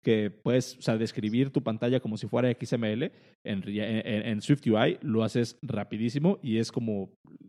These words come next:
la, lo equivalente a hacerlo en React Native, ¿no? Entonces, pues nada, o sea, queda como, como otro punto por ahí.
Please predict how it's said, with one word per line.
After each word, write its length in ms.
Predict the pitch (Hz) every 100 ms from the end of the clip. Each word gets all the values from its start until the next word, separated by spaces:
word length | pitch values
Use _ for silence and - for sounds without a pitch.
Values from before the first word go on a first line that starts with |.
| -
la, 280 | - 110 104
lo 100 | 120
equivalente 500 | 104 110 104 110 107
a 40 | 110
hacerlo 240 | 113 110
en 80 | 104
React 260 | 98 92
Native, 300 | 98 104 101
¿no? 100 | -
Entonces, 480 | 107 107 101 101 - - - - -
pues 120 | 113
nada, 320 | 160 117 139
o 40 | -
sea, 440 | 113 101 95 90 _ _
queda 240 | - 113 113
como, 360 | 104 101 98
como 220 | - 113 107
otro 200 | 107 107
punto 400 | 120 107 110 92
por 160 | 98
ahí. 180 | 92 90